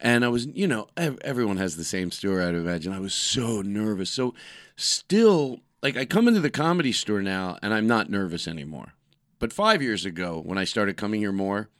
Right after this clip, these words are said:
I would come here with Sarah Silverman a lot, and she was getting ready, and she would bounce from room to room. And I'm like, "I, I just love this place." It was like coming, it was like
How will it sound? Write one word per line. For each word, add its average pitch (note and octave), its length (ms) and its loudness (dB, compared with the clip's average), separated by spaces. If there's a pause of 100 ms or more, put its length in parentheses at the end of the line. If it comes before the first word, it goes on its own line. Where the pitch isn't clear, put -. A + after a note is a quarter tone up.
(120)
I C#3 60 0
would D#3+ 120 0
come G3+ 160 -2
here F#3+ 100 2
with D3+ 120 -2
Sarah C3 280 0
Silverman G#2 380 -4
a E2 60 -6
lot, D#2+ 180 -8
and C#2 100 -10
she A#2+ 120 0
was A2+ 200 -2
getting G2+ 300 -2
ready, F#2 220 -2
and F2 100 -4
she - 100 -4
would D3 180 -4
bounce G2+ 280 -2
from G#2+ 500 -6
room A2 240 4
to F#2+ 80 -2
room. F2+ 340 -2 (420)
And A#2+ 100 -8
I'm C#3+ 60 -2
like, C#3+ 240 -4
"I, D3 280 -2 (560)
I C#3 80 -2
just D#3 200 0
love D#3+ 300 4
this E3 160 2
place." G#2 300 -2
It - 80 -4
was C#3+ 120 0
like G#3 200 0
coming, A3 340 -2
it F#3+ 60 2
was F#3+ 140 2
like G#3 160 2